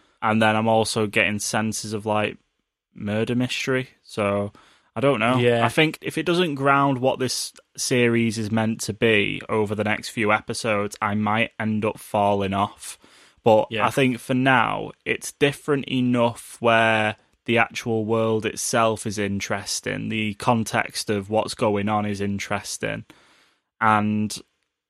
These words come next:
Speaker 1: I wanna see, out of curiosity more than anything, about where it takes it, knowing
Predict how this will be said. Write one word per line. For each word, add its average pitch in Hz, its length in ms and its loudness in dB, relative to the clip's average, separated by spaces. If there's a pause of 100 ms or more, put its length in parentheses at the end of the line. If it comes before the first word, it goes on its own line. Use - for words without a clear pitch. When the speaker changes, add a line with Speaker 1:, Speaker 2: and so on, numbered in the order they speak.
(140)
Speaker 1:
I 123 80 6
wanna 123 240 6
see, 120 680 0
out 117 200 2
of 113 120 -6
curiosity 113 920 0
more 123 280 6
than 113 140 0
anything, 110 640 -2 (460)
about 110 360 4
where 110 360 4
it - 160 -6
takes - 440 -4
it, 107 240 0
knowing 107 640 0